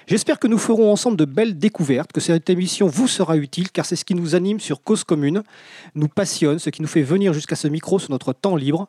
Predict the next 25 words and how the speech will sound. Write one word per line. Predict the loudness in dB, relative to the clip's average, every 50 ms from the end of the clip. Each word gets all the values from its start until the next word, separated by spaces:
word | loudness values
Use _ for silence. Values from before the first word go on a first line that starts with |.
| _ _
c'est | -16 -10 -4
notamment | 0 0 0 0 0 0 0
l'idée | 0 2 4 2 2
d'être | 2 0 -6 -2 -2 -2
utile | 2 2 4 4
au | 4 2
monde | 2 -2 -2 -4 -6 -8 -8 -4
et | 0 4
aux | 4 4 4
gens | 4 0 -2 -2 _ _ _ _ -12
qui | -2 0
le | 2 2 2
peuplent. | 0 -2 -4 -6 -10 -20 -20 -20 _ _ -20 -20 -20 -12 -2
Les | -2 2
sujets | 4 4 4 4
de | 4
l'émission | 2 2 0 2 2 2 2
sont | 2 0 0
au | 2
libre | 2 4 4 2
choix | 2 2
de | 2
l'animateur, | 2 2 2 0 0 0 2 0 0 0
moi | -2 -2 0 0 0
donc, | 2 0 -2 -2 -4 -10 -16